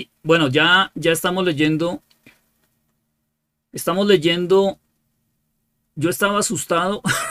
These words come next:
<laughs> Yo estaba asustado por hacer directos de esta forma.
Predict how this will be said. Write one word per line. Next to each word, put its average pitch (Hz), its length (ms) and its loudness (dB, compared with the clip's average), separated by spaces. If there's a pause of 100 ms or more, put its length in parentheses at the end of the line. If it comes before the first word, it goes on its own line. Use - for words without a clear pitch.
(920)
<laughs> - 1600 0 (600)
Yo 190 140 2
estaba 240 320 4
asustado 208 600 0
por 190 180 0
hacer 175 580 0
directos 190 600 0
de 151 120 6
esta 156 220 -2
forma. 185 440 -6